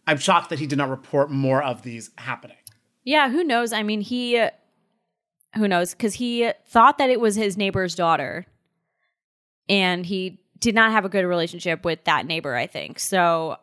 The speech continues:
Speaker 2: I'm not really sure what went on there, but he had, so he had this fear that his house was gonna be burglarized.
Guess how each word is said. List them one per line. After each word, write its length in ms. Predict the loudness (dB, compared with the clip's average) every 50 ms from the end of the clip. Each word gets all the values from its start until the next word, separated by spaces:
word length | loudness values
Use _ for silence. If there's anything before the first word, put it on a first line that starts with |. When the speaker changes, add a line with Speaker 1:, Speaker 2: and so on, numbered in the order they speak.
| _ _ -4
Speaker 2:
I'm 120 | -2 0
not 200 | 0 0 0 -2
really 220 | -2 -4 -4 -4 -6
sure 380 | -6 -8 -8 -6 -6 -6 -8
what 300 | -4 -2 -2 -2 -2 -6 -10
went 160 | -10 -8 -6
on 140 | -8 -6 -2
there, 280 | 0 0 0 0 -2 -4
but 340 | -2 0 0 0 0 -2 _ _ _ _ _ _ _ _
he 220 | -4 0 2 2
had, 420 | 4 6 6 6 6 4 2 -2 -4
so 120 | -2 -2
he 80 | -2 0
had 180 | 2 2 2 2
this 180 | 0 -2 -4
fear 380 | -4 _ -2 0 2 2 2 2
that 220 | 4 2 2 2
his 200 | 0 -4 -6 -6
house 340 | 0 4 4 4 4 2 -2
was 120 | -10 -10 -8
gonna 180 | -8 -8 -4
be 100 | -6 -4
burglarized. 840 | -4 -2 -4 -4 -4 -4 -2 0 2 4 4 2 2 0 -4 -10